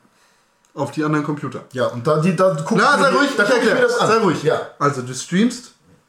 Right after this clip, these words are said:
Speaker 2: Von Master
Speaker 1: rüber
Speaker 2: Computer X.
Speaker 1: und spielst auf dem anderen Computer.
Speaker 2: Ja.
Speaker 1: Kannst du von dem anderen Computer
Speaker 2: Mhm.
Speaker 1: auch nochmal streamen? Beziehungsweise, ja, das ist die Frage.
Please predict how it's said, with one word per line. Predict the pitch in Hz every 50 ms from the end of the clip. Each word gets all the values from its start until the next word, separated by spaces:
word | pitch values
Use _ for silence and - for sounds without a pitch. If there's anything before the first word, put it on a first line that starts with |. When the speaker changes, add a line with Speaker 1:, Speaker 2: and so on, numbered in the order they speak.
| _ _
Speaker 2:
Von | - 123 117
Master | 110 113 170
Speaker 1:
rüber | 185 190 196 226 240 294
Speaker 2:
Computer | - - - -
X. | - - - _ _ _ _ _ _ _ _ -
Speaker 1:
und | 156 156 160
spielst | - - - - - 180 196 226 208 214 226 214 - - - - _ -
auf | - 165 165
dem | - 175 170 170
anderen | 185 190 185 170 143 139 139
Computer. | - 151 139 - - 120 113 - - - -
Speaker 2:
Ja. | - 123 131 123 - - - - - _ _ _ _ _ _ _ -
Speaker 1:
Kannst | - 175 185 233 233 - - -
du | 202 180 139
von | 117 - - 143
dem | 151 143 139 139 - -
anderen | 170 226 277 262 208 147 123 113
Computer | 110 - 117 117 113 - - 165 170 165 - - - - - -
Speaker 2:
Mhm. | 120 120 113 135 165 160 _ _ _
Speaker 1:
auch | - 151 180 175 180
nochmal | 170 165 160 160 - 139 127 127 123 120
streamen? | - - - - 196 226 226 196 139 104 95 - - _ _ _ _ _ _ _ _ _ _ _ _ _ _ _ _ -
Beziehungsweise, | 143 135 - - 190 202 196 180 160 - - 127 123 120 120 113 120 139 165 226 - - _ _ _ _ _ _ _ _ _ _ _ _ _ _ _ _ _ _ _ _ _ _ _ _
ja, | - 165 160 - - - -
das | - 165 165 160
ist | 160 -
die | 185
Frage. | 170 - - 165 135 110